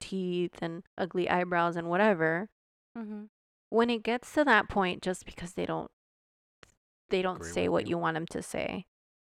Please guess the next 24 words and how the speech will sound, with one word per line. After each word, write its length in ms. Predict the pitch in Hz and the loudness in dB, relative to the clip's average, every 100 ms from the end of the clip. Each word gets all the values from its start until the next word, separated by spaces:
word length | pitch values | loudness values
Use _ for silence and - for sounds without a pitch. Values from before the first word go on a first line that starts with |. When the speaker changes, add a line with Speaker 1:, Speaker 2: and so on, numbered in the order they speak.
| - | 0
Speaker 1:
it 120 | 220 | 2
reminds 560 | 214 214 208 240 269 - | 2 0 -2 -2 -6 -6
me 240 | 247 247 | -4 -2
of, 260 | - 170 - | -2 -2 -2
like, 500 | 175 - - - - _ _ _ _ _ - | -4 -4 -6 -16 -20 _ _ _ _ _ -12
torture, 920 | - - 196 196 - - - - - | -4 2 2 2 -6 -4 -4 -4 -4
like, 200 | 180 185 | -4 -4
physical 640 | - - 220 202 202 190 175 | -12 -2 -2 0 0 0 -2
torture, 760 | - 185 170 - - - 190 - _ _ _ _ _ _ _ _ _ _ _ _ | -2 -2 -2 -4 -6 -4 -6 -12 _ _ _ _ _ _ _ _ _ _ _ _
either 220 | 202 185 | -2 2
in 140 | 180 180 | 0 -2
an 120 | 190 | -6
interrogation 760 | 196 - 208 214 214 - 185 | -8 -4 -4 -2 -4 -6 -6
room 380 | 180 180 175 180 - | -4 -2 -2 -4 -4
or, 480 | 180 180 180 185 - _ _ | -2 0 0 -2 -8 _ _
you 80 | 196 | -6
know, 140 | 185 180 | -4 -4
like, 260 | 170 - - - | -6 -10 -12 -4
the 80 | 180 | -2
mob 420 | 180 170 170 180 | 0 0 0 -2
movies 680 | 196 185 165 160 160 165 - | -4 -2 -2 -4 -4 -6 -2
where 160 | 180 180 | 0 0
they're 160 | 170 | 0
like, 400 | 170 165 165 131 | 0 0 0 -4